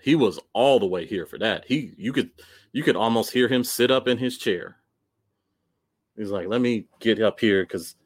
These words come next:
this is the match I've been waiting for." The,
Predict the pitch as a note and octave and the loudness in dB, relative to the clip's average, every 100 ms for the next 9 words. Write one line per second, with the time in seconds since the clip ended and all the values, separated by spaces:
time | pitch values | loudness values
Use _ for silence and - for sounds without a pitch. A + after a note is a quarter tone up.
0 | _ _ - B2 - A2 G2+ F#2+ G2+ F#2+ | _ _ 0 0 2 2 2 0 0 -2
1 | F2 F#2+ A#2+ F2+ - F2 - - _ _ | -2 0 0 -2 -8 -8 -8 -16 _ _
2 | _ _ _ _ _ _ _ _ _ _ | _ _ _ _ _ _ _ _ _ _
3 | _ G2 F2+ | _ -12 -12